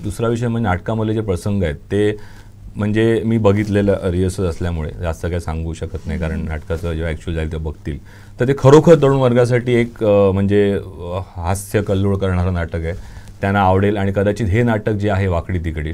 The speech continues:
Speaker 1: रमेश बेटकरने लिहिलेलं, डायरेक्टर केलेलं, अंशुमनने लीड रोल केलेलं, हे कदाचित यूथ आयकॉनसाठी किंवा यूथ वर्गासाठी हे एक, अ, टर्निंग पॉइंट बनेल असं मला
Speaker 2: बरोबर.
Speaker 1: वाटतं येणाऱ्या काळामध्ये.
Speaker 2: अभिनेता अंशुमन विचारे असतील, लेखन, अ,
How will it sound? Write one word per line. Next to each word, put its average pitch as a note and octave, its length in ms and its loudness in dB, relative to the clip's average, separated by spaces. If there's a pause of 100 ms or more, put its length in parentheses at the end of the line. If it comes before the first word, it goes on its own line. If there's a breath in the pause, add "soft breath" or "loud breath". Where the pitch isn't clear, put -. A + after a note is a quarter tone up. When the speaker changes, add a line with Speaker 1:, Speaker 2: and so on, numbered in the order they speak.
(100)
Speaker 1:
रमेश E2+ 280 -4
बेटकरने E2 480 -4
लिहिलेलं, E2 400 -4
डायरेक्टर E2 340 -6
केलेलं, E2 300 -6
अंशुमनने E2 560 -6
लीड E2+ 140 -6
रोल E2 180 -4
केलेलं, D#2 340 -8 (460 loud breath)
हे A#2 140 2
कदाचित A#2+ 400 4 (200)
यूथ A#2+ 220 2
आयकॉनसाठी A2+ 600 0
किंवा A2 180 -2
यूथ A#2 360 -2
वर्गासाठी G2+ 600 -2
हे G#2 200 0
एक, G#2 220 -6
अ, F2+ 380 0 (160)
टर्निंग G2+ 260 -2
पॉइंट G2 240 -2
बनेल E2 220 -4
असं D#2+ 140 -6
मला E2+ 120 -4
Speaker 2:
बरोबर. E2+ 120 -4
Speaker 1:
वाटतं - 400 -8
येणाऱ्या E2 220 -4
काळामध्ये. D#2 540 -8 (760 loud breath)
Speaker 2:
अभिनेता C4+ 680 -4
अंशुमन B3 460 -8
विचारे A3+ 400 -8
असतील, G#3+ 540 -8
लेखन, B3+ 440 -6
अ, A#3+ 220 -8